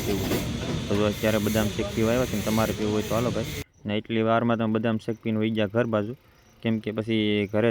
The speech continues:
જવું પડે અને બહુ ઝાઝો ટાઈમ થઈ ગયો, બે કલાક વહી ગઈ છે. તો અત્યારે તો અમે ઘ-, ઘરે જઈએ છીએ. હવે વરસાદ આવે એવું વાતાવરણ થઈ ગયું છે, વરસાદ ન આવે તો સારું,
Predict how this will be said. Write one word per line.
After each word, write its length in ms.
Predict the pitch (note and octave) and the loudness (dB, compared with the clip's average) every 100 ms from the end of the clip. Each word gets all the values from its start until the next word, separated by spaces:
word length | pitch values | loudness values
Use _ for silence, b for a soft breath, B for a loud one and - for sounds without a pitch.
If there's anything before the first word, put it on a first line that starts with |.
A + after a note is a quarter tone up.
| G#2 | 4
જવું 180 | A2+ A2+ | 2 2
પડે 120 | A#2+ A#2 | 0 0
અને 80 | G#2+ | 0
બહુ 100 | G#2+ G#2 | 2 2
ઝાઝો 180 | A#2 A#2 | 2 2
ટાઈમ 220 | A2+ G#2 | 0 -2
થઈ 140 | G#2 | -4
ગયો, 100 | G2+ | -2
બે 140 | G#2+ G#2+ | -2 -2
કલાક 220 | G#2+ G#2+ | -2 -2
વહી 160 | A2 A#2+ | -2 -4
ગઈ 100 | A2 G2+ | -4 -6
છે. 80 | A#2+ | -8
તો 120 | - G#2 | -8 -8
અત્યારે 280 | G2+ - G#2 G#2 | -6 -4 -2 -2
તો 40 | |
અમે 80 | G#2 G2+ | -2 -4
ઘ-, 160 | G2+ G2+ | -6 -2
ઘરે 180 | G#2 G#2 | 0 0
જઈએ 180 | A#2 A#2 | 0 -2
છીએ. 120 | - A#2 B B - | -6 -14 B B -8
હવે 120 | G2+ G2 | -2 0
વરસાદ 240 | G#2 - A2 | 0 0 2
આવે 160 | A2 A2 | 2 4
એવું 120 | G#2+ | 2
વાતાવરણ 400 | A2 - A2 G#2+ G#2 | 0 0 -2 -2 -4
થઈ 120 | B2+ | -4
ગયું 120 | A#2 | -4
છે, 60 | G#2+ G2 | -4 -8
વરસાદ 260 | G2+ A2 | -6 -4
ન 80 | G#2+ | -2
આવે 200 | A2 A2 A2+ | -2 -4 -2
તો 60 | |
સારું, 180 | B2+ A#2+ | -2 -2